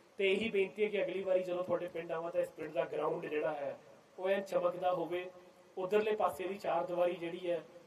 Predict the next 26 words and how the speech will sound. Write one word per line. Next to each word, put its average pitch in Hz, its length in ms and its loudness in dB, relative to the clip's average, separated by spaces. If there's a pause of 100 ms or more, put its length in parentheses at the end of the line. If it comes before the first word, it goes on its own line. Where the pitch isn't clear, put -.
(120)
ਉਹਦੀ 175 220 -2
ਡਿਮਾਂਡ 175 360 2
ਭੇਜ 185 260 0
ਦਿਓ, 175 100 -2
ਉਹਦੇ 185 120 2
ਵੀ 202 140 -4
ਪੈਸੇ - 280 -6
ਪਾ 156 180 -4
ਦਾਂਗੇ 170 260 -4
ਤਾਂ 160 140 -4
ਕਿ 160 200 -10
ਇੱਧਰਲੇ 180 340 0
ਪਾਸੇ 170 300 -4
ਬਣ 147 180 -6
ਗਈ 160 120 -8
ਚਾਰ 156 240 -2
ਦੀਵਾਰੀ। 156 340 -6 (360)
ਉੱਥੇ 190 260 0
ਹੈ 180 240 4
ਪਰ 208 100 -2
ਉਹ 196 180 -2
ਹਜੇ 185 140 2 (300)
ਥੋੜ੍ਹੀ 175 200 0
ਜਿਹੀ 185 200 -6
ਨੀਵੀਂ 160 360 -4
ਹੈ, 175 120 -2